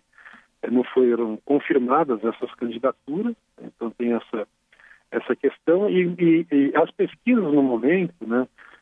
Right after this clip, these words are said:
eh, como não estão despertando a, a discussão aí junto à sociedade, acabam sendo, na verdade, é, é, é muito importantes para os comitês das campanhas eleitorais.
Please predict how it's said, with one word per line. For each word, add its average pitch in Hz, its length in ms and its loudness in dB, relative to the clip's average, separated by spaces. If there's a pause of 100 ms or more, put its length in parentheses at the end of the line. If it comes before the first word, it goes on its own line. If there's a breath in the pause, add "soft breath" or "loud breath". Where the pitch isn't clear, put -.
(180 soft breath)
eh, 117 460 4
como 170 160 0
não 170 120 4
estão 147 220 0
despertando 139 1040 0
a, - 240 -4
a 127 40 2
discussão 135 760 0
aí 113 120 2
junto 113 280 -6
à 107 40 -6
sociedade, 120 800 -2 (380 soft breath)
acabam 180 440 0
sendo, 196 200 2
na 196 80 4
verdade, 190 840 4
é, 170 60 2
é, 139 580 0
é - 20 0
muito 220 300 4
importantes 185 680 2 (100)
para 196 80 -6
os - 80 -6
comitês 202 380 0
das 202 160 -2
campanhas 185 400 0
eleitorais. 175 640 0